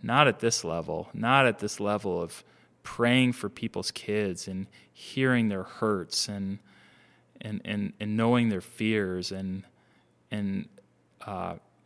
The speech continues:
attempting to meet their needs and in many ways meeting their needs. That,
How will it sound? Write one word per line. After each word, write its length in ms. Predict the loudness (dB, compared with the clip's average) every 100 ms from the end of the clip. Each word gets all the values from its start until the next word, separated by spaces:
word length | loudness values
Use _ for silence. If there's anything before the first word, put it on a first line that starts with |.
| _
attempting 440 | -2 -2 0 0
to 60 | 2
meet 200 | 0 -2
their 120 | -2
needs 320 | 0 0 -2
and 140 | -6 -4
in 80 |
many 180 | -2 0
ways 240 | 0 -2 -2
meeting 340 | 0 0 -4
their 120 | -6
needs. 420 | -6 -8 -8 -10 -10 _ _ -20 -20 _ _ _ _ _ _ _ -8
That, 540 | -2 4 4 2